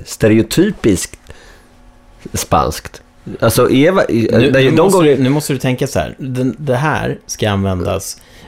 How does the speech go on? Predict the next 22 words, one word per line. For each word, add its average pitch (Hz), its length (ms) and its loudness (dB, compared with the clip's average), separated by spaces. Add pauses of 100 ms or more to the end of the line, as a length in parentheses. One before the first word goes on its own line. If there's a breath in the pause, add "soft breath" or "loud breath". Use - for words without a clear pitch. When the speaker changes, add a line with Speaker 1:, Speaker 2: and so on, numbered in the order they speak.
(120)
Speaker 2:
för, 101 560 -2
till 101 460 -2 (160)
människor. 107 600 0
Det, 104 200 -2
det 107 500 -2
är 101 40 -4
reklam 101 500 -2
på 82 420 -6 (360)
persiska - 460 -6
i 104 40 -4
det 92 60 -4
här 92 140 -6
fallet. - 360 -10 (100)
Speaker 1:
Ja. 101 260 2
Speaker 2:
Farsi. - 320 -6 (720 loud breath)
Eh, 90 400 -2
eh, 90 1080 -8 (300)
med 98 360 0
viktig 92 500 -4
information 98 580 -2
till - 100 -10
dem. - 140 -8